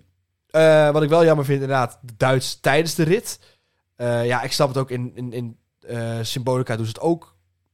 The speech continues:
grotendeels Nederlands bijvoorbeeld, maar ook wel weer Engelse termen erin.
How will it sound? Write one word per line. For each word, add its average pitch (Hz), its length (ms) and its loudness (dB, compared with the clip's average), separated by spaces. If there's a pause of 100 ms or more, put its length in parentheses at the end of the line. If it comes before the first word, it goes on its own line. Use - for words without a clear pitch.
(260)
grotendeels 143 540 -2
Nederlands 135 680 0
bijvoorbeeld, 113 500 -6
maar 107 100 -8
ook 139 140 -6
wel 123 160 -10
weer 127 160 -10
Engelse 147 500 -10
termen 151 400 -8
erin. 151 340 -10